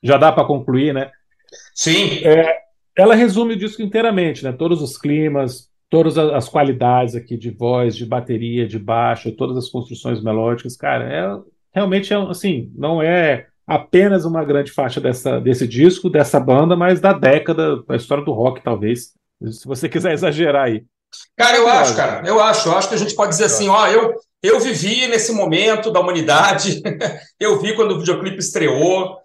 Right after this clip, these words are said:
Speaker 2: sabe? Tipo assim, a humanidade tem salvação, entendeu? A gente pode ser muito bom, assim, né? Porque esse tipo de música foi, foi feita, né? Então, é, é, cara, uma das, uma das grandes músicas, é um dos grandes hits de todos, todos os tempos, cara.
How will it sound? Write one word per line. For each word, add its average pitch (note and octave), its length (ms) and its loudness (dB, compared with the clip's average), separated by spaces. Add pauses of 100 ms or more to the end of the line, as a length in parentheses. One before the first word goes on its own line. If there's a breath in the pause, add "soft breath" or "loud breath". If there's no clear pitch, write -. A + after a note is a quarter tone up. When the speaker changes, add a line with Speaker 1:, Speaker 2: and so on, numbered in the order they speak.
(100)
Speaker 2:
sabe? D#3 440 2
Tipo G3+ 240 -6
assim, - 160 -2
a E3 60 0
humanidade E3+ 520 0
tem G3+ 120 2
salvação, F#3+ 600 2
entendeu? C#3 320 -2
A C#3+ 60 2
gente D#3+ 260 -6
pode F3+ 260 0
ser - 680 -2 (180)
muito F#3 380 -4
bom, D#3 260 4
assim, A2+ 420 -6
né? B2 200 -4
Porque - 320 -12
esse D#3 220 -4
tipo F#3+ 140 -10
de E3+ 60 -6
música F3+ 220 -4
foi, G#3 240 -4
foi G#3+ 160 -2
feita, D#3+ 500 -2 (420)
né? C3 180 -4
Então, D3 340 -4
é, C#3+ 360 -2
é, - 40 -2
cara, F#3+ 240 0
uma D#3+ 100 -4
das, G#3 160 0
uma F#3 360 -6
das G#3+ 160 -4
grandes A3+ 200 -2
músicas, A3+ 420 -10 (180)
é F3 60 -6
um A3 60 -6
dos - 100 -10
grandes C4 220 -6
hits A3+ 200 -12
de G3+ 80 -16
todos, A#3 220 -2 (120)
todos A3+ 200 2
os - 60 -6
tempos, A#2+ 280 -6
cara. G#2+ 260 -10